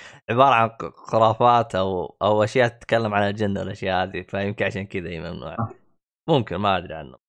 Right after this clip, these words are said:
Speaker 1: لأنه في السابق
Speaker 2: ممكن.
Speaker 1: كان المنع بريال أصلًا، يعني. فيعني،
Speaker 2: إيه.
Speaker 1: ف-،
Speaker 2: حلو.
Speaker 1: عمومًا، ما علينا. نيجي الآن للعمل الثالث لهم. طيب،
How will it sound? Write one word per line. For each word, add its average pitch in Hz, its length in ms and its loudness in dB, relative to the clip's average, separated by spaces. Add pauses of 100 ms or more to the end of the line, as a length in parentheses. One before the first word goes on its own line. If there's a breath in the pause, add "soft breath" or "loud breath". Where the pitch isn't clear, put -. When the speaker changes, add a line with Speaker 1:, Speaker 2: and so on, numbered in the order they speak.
(240)
Speaker 1:
لأنه 120 360 0
في - 80 -8
السابق 135 340 4
Speaker 2:
ممكن. 120 140 2
Speaker 1:
كان 113 200 4
المنع 110 360 2
بريال 95 480 -2
أصلًا، - 320 -14 (160)
يعني. - 120 -6 (800)
فيعني، 95 600 2
Speaker 2:
إيه. - 280 -8 (480)
Speaker 1:
ف-، 98 640 -4 (540)
Speaker 2:
حلو. 196 440 2 (100)
Speaker 1:
عمومًا، 143 420 4
ما 151 140 4
علينا. 101 340 2 (220)
نيجي 269 360 6
الآن 226 440 4 (440)
للعمل 147 440 6
الثالث 101 560 0
لهم. 98 360 -6 (640)
طيب، 104 340 2